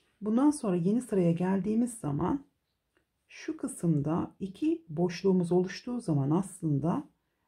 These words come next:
e, tekrar trabzanlı sıraya başlıyoruz. Yani bir öncesinden başlıyoruz. Bakın bu şekilde ve bir sonrasında yine bunu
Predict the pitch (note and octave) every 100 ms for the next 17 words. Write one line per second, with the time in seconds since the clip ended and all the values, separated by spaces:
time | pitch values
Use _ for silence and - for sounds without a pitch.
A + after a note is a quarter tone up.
0 | _ E3+ D#3+ D#3+ C4+ C4+ - F3 A#3+ -
1 | G3 F#3+ F3 F#3 F#3+ G3 F3+ F3 F3+ D3
2 | C3 - B2+ C#3 - E3 D3 C#3 G3+ F#3
3 | C#3+ C#3 C3+ - C#3 - D3 D3+ G#3 -
4 | - G#3 G3+ A#3 - _ _ _ _ -
5 | - - G#3 F#3 E3+ F3 E3 G#3 G#3 F#3+
6 | F3+ G#3+ - D3+ C#3+ D3 - - D#3 G3+
7 | D4+ - _ _ _ _ - D4 A3+ F3
8 | C4 A3+ C#4+